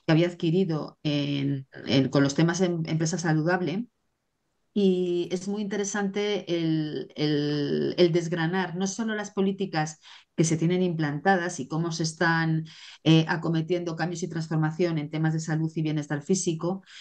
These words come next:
cómo se enlaza, eh, o cómo evoluciona desde prevención de riesgos laborales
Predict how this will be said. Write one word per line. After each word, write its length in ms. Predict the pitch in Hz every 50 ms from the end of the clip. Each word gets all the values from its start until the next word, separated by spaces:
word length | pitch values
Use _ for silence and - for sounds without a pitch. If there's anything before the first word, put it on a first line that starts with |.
| - _
cómo 420 | _ - 196 190 190 196 190 190 190
se 380 | - - - 185 180 175 175 170
enlaza, 760 | - 185 180 175 180 190 196 196 - - 175 139 - - - _ _ _ _
eh, 640 | - 170 160 160 156 151 147 147 147 151 147 160 151 -
o 100 | 170 165
cómo 240 | 170 185 185 196
evoluciona 640 | 202 190 190 180 175 175 165 - 208 202 190 185 165
desde 200 | 160 156 160 151
prevención 440 | 156 156 143 151 143 - 170 165 170
de 80 | 170
riesgos 300 | 165 170 165 170 165 160
laborales 760 | 165 160 156 160 160 175 185 185 175 147 131 156 - - _